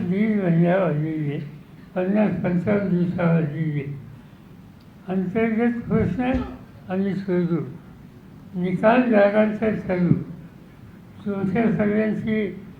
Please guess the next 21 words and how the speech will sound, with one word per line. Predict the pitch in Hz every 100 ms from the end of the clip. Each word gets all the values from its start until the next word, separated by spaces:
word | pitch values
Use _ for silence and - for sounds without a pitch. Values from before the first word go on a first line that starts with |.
| - -
उमेदवारांच्या | 190 220 208 208 208 208 180 220
निवडीच्या | 202 190 190 202 220 202 - 208
संबंधीची | - 185 196 202 196 190 - 160 156 - - - -
जी | 180 214
भावना | 208 175 180 214 254
आहे, | 202 151 - - - - -
त्याचा | 202 175 226
आढावा | 190 196 220 233 233
अंदाज | 208 196 214 220 170
आम्ही | 208 208 214 214 - - - - -
सगळ्यांच्याकडून | 196 190 208 196 - 214 214 208 202
घेतोय | 175 170 170 170 156 - - - - - - - - 208
आणि |
ज्या | 190 220
काही | 277 294 285
जागा | 240 240 240
आपल्याला | 226 175 220 214 208
मिळतील, | 185 185 180 208 170 156 - - - - -
त्यातून | 202 196 214 254 254
उत्तम | 185 - 233 233 208
उमेदवार | 202 202 185 190